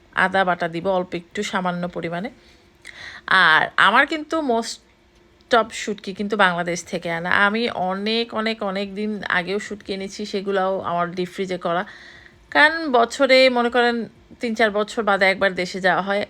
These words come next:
একবার বেশি করে নিয়ে আসি, একটু একটু করে খাই, এরকম অবস্থা। তারপর মাঝখানে এবার এখানে একটা আমি শু-, আম, শোল মাছের শুটকি পেয়েছিলাম, সেই শোল মাছের পুট-, শুটকিটা খেয়েছিলাম, but, আহ, তেমন একটা, মানে,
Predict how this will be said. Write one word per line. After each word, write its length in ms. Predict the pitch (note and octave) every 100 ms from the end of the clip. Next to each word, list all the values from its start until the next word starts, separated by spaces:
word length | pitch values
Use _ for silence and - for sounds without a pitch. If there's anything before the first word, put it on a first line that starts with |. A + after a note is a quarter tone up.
| -
একবার 320 | F3 G3+ G3+
বেশি 220 | G3+ G#3
করে 180 | G#3+ A3
নিয়ে 140 | G#3
আসি, 160 | G#3 -
একটু 200 | C4+ F3
একটু 180 | E3+ E3+
করে 160 | E3
খাই, 220 | D#3 E3+ D#3
এরকম 260 | F3 F3+
অবস্থা। 460 | E3 - E3 - - _ _ _ - - - - -
তারপর 280 | - C4+ E4+
মাঝখানে 420 | D#4 B3 - C4+
এবার 200 | B3+ B3+
এখানে 520 | B3 - F#3 B3 A3 A3+
একটা 300 | A3 - G#3+
আমি 160 | A3
শু-, 300 | A3 - -
আম, 500 | F#3 E3 G2+ C#3+ - - _ -
শোল 240 | - A#3
মাছের 300 | G#3 G#3 A#3
শুটকি 340 | A3+ G#3 - F#3+
পেয়েছিলাম, 440 | F#3 F3+ - A3+
সেই 260 | A#3+ G#3 F#3
শোল 180 | G#3+ G3+
মাছের 280 | G3 -
পুট-, 440 | G#3 F#3+ _ _ -
শুটকিটা 380 | G3 - G#3+ A3+
খেয়েছিলাম, 580 | - G3+ F#3+ F#3 B3
but, 100 | D4 B3 - - - - -
আহ, 220 | - G#3 G#3
তেমন 240 | G#3 G#3
একটা, 380 | A3 - G#3+ E3+ - - - _ _
মানে, 300 | - A2+ G2+